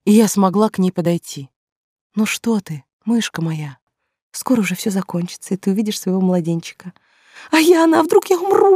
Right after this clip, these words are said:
плаксиво простонала Аруна. «Ай, больно!» «Вот глупая», погладила я ее по голове. «Держись, не раскисай. Ребеночку сейчас твои силы нужны. Ты помогай ему». Повитуха одобрительно кивнула и скомандовала мне:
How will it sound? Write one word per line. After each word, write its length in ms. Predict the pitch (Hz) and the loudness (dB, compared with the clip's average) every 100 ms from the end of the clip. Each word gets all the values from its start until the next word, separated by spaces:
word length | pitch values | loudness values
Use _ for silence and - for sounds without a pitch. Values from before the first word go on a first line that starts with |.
| - 262 | 2 -2
плаксиво 440 | 254 - 233 226 | -2 -2 0 0
простонала 560 | - 202 - 202 202 196 | 0 -4 -2 0 2 0
Аруна. 460 | 185 202 185 170 175 - - - | -2 0 0 -2 -8 -16 -12 -2
«Ай, 340 | 392 440 415 | 2 4 6
больно!» 760 | 392 381 403 403 370 339 294 233 - - - - _ - | 4 4 6 8 8 8 6 4 -2 -20 -20 -20 _ -12
«Вот 340 | 175 233 233 | -2 2 2
глупая», 580 | 208 214 226 226 196 180 | 0 0 2 2 0 -6
погладила 500 | - 175 190 185 180 | -4 -6 -4 -4 -2
я 120 | 170 | -4
ее 120 | 170 165 | -4 -8
по 120 | 165 | -10
голове. 360 | 170 170 160 - | -6 -6 -8 -12
«Держись, 520 | 202 254 233 247 214 214 | 0 0 2 0 0 0
не 80 | |
раскисай. 680 | 226 - 277 - 220 175 151 - - - | -2 -4 -8 -8 -4 -6 -6 -16 -20 -8
Ребеночку 680 | 196 202 185 254 311 - - | 2 2 4 4 2 -2 -6
сейчас 360 | - - 180 - | -12 -10 -12 -6
твои 200 | 196 247 | -2 -2
силы 340 | - 262 233 | 0 0 0
нужны. 400 | 202 180 170 151 - | 0 -4 -8 -12 -12
Ты 100 | 190 | -4
помогай 480 | 277 311 269 214 143 | 2 2 4 0 -2
ему». 240 | 135 135 _ _ _ _ _ _ _ _ _ | -6 -12 _ _ _ _ _ _ _ _ _
Повитуха 460 | 185 202 208 269 202 | 2 2 2 -2 0
одобрительно 520 | 180 185 208 175 175 | 0 0 -2 -2 -4
кивнула 400 | - 180 233 269 | -4 -4 0 -2
и 20 | |
скомандовала 600 | 202 - 175 190 175 175 | -4 -4 -2 -2 -2 -4
мне: 260 | 165 151 | -6 -8